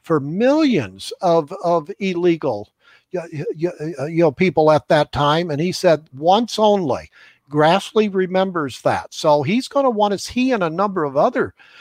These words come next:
Republicans want to see significant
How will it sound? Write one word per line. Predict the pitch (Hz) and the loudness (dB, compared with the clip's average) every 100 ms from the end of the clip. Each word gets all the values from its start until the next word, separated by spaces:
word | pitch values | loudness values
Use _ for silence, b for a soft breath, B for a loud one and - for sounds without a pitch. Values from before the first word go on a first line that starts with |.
| b _ | b _
Republicans | 156 131 156 139 143 - 165 156 147 | -2 0 0 0 0 -2 -4 -4 -4
want | 170 202 | -2 0
to | |
see | 185 - 190 185 180 - b b _ _ _ 196 | -2 -4 -2 0 -2 -6 b b _ _ _ -10
significant | - - 190 165 165 165 190 240 262 254 208 233 | -8 -2 -2 -2 -10 -8 0 0 2 -2 0 -2